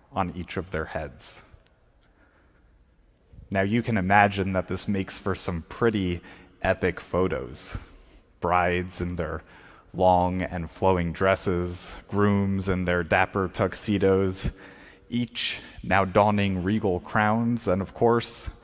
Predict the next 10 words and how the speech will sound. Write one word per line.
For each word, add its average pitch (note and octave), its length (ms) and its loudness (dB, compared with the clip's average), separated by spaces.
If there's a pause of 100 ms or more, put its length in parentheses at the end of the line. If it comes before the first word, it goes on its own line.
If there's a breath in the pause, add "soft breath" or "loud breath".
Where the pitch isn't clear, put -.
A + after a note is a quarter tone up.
(640 loud breath)
ear-to-ear A2 640 0
smiles F#2+ 840 0
to - 140 -8
go F#2 200 -2
along F2+ 360 -2
with E2+ 200 -2
them. D#2+ 320 -4 (1900 loud breath)
As F#2 160 -6
an F#2 80 -4
outsider, E2+ 800 0